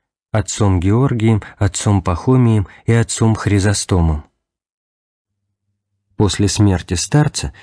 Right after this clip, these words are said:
его преемником стал старший по монашескому постригу отец Георгий. Однако из-за того, что новый старец был очень простым и совершенно неграмотным,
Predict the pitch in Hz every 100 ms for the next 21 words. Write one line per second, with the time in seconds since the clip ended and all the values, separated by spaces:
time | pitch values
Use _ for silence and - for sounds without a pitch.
0 | _ 104 107 135 135 107 110 135 123 113
1 | 101 - 117 110 - - 110 87 101 90
2 | 95 98 98 85 - - 92 87 - 123
3 | - 101 95 98 - - - - 107 92
4 | 95 113 98 82 80 76 _ _ _ _
5 | _ _ _ _ _ 98 98 113 - 107
6 | 95 104 - 101 104 95 - 101 101 95
7 | 95 - 107 101 95 104 98 101 98 104
8 | 92 - 98 - - 139 107 87 - 98
9 | 92 - 101 92 92 95 113 135 113 90
10 | 82 67